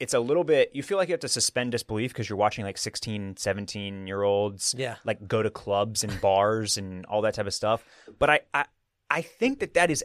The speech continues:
Speaker 1: actually an experience for that echelon of society in New York City. I think that if you are, like, an Upper East or Upper West Sider, like, going to these ritzy ass private schools,
Speaker 2: Mm-hmm.
Speaker 1: that you really are at, like,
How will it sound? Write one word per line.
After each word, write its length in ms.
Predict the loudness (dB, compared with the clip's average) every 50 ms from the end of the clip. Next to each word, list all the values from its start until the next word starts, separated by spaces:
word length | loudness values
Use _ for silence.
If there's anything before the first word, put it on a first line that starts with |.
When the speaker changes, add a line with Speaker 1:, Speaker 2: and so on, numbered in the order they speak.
| -6
Speaker 1:
actually 460 | -4 -4 -4 -4 -4 -4 -2 -2 0 0
an 80 | -2
experience 720 | -2 -4 -6 -6 -4 -2 -2 -2 -2 -2 -4 -8 -12 -14 -14 _ _ -2
for 540 | 2 4 6 8 8 8 8 6 4 2 0 _ _ _ _ _ _ _ _ _ _ _ _ _ -20 -20 -6 2
that 260 | 6 6 6 6 6 0 _ _ _ _ _ _ _ _ _ _ _ _ _ _ _ _ _ _ _ _ 0
echelon 520 | 2 2 2 2 0 -2 -2 0 0 0 -2
of 80 | -2 -2
society 800 | 0 2 2 2 4 4 4 4 4 2 0 -2 -10 -10 -14 _ _ _ _ -6
in 420 | -4 -4 -4 -4 -6 -8 -8 -8
New 60 | -6 -6
York 240 | -4 -4 -6 -4 -4
City. 320 | -6 -6 -6 -10 -14 _ _ _ _ _ _ _ _ _ _ _ _ -4
I 80 | -4 -2
think 260 | 0 -2 -2 0 2
that 120 | 0 0 0
if 120 | 0 -4
you 300 | -2 0 2 4 4 2
are, 140 | 2 2 2
like, 180 | 2 2 0
an 140 | 0 -2 0 0
Upper 260 | 0 0 0 -2 -2 -2
East 340 | -4 -4 -4 -2 -2 -2
or 80 | -4 -4 -2
Upper 200 | -2 0 2 2
West 260 | 4 4 4 4 4 4
Sider, 480 | 6 6 6 6 6 4 4 2 0 _ _ _ _ _ _ _ -4
like, 260 | -2 0 0 0 -2 -8 -18 _
going 300 | 2 4 4 6 4 4 2
to 40 | 0
these 200 | 0 -2 -2 -2
ritzy 340 | -2 -2 -2 -2 0 0
ass 160 | 0 0 0 -2
private 300 | 0 0 0 0 0 -4
schools, 440 | -6 -4 -2 -2 -2 -2 -2 -4 -4
Speaker 2:
Mm-hmm. 140 | -6 -10 -10 -4 -4
Speaker 1:
that 100 | -4 -2
you 160 | -2 -4 -2
really 260 | 0 0 0 0 2
are 260 | 4 4 6 6 6
at, 100 | 4 2
like, 180 | 0 -4 -6